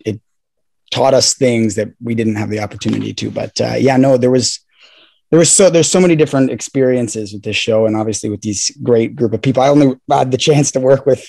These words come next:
the two of you. I met the majority of you, um, but, uh, I know it was definitely, definitely a beautiful experience. Um, loved every second of it. I ca-, can't stop smiling, looking at all,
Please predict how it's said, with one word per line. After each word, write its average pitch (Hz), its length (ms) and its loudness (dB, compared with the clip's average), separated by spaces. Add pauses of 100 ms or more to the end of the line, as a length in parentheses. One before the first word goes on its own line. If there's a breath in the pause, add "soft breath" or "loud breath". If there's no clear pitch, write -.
(120)
the 135 120 -2
two 156 260 0
of 135 80 -2
you. 139 180 2
I 123 460 0 (160)
met 151 320 -2
the 143 80 -8
majority 131 680 -4
of 107 140 -14
you, 117 260 -4
um, 104 420 -8
but, 107 340 -8
uh, 101 100 -4
I - 60 -6
know 110 160 -4
it 107 40 -6
was 107 140 -6
definitely, 107 460 -4
definitely 110 340 -6
a 104 80 -6
beautiful 104 320 -10
experience. 104 720 -10
Um, 107 360 -14 (1080 loud breath)
loved 110 260 -10
every 127 180 -8
second - 300 -10
of - 60 -6
it. - 20 -2
I 131 120 2
ca-, 170 200 -2
can't 190 240 -2
stop 165 160 0
smiling, 147 480 2
looking 113 240 2
at 117 60 0
all, 107 100 0